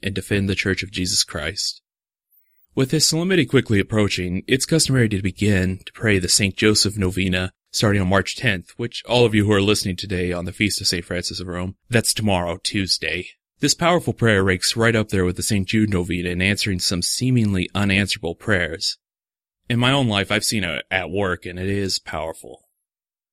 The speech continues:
To share some of this story, I'd like to start by going back to two thousand thirteen. The story is my own, and it is one of the many stories out there of what Saint Joseph has done for people in interceding to God.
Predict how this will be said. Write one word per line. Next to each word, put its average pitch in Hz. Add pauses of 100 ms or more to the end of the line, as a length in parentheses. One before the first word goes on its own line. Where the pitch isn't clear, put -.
(160)
To 135
share 196
some 196
of 131
this 104
story, 92
I'd 92
like 92
to 92
start 104
by 92
going 95
back 92
to 90 (140)
two -
thousand 92
thirteen. 85 (340)
The 123
story 175
is 110
my 101
own, 92
and 95
it 104
is 101
one 107
of 98
the 90
many 110
stories 95
out 90
there 87
of 90
what 92
Saint 92
Joseph 92
has 90
done 90
for 87
people 90
in 87
interceding 90
to 92
God. 85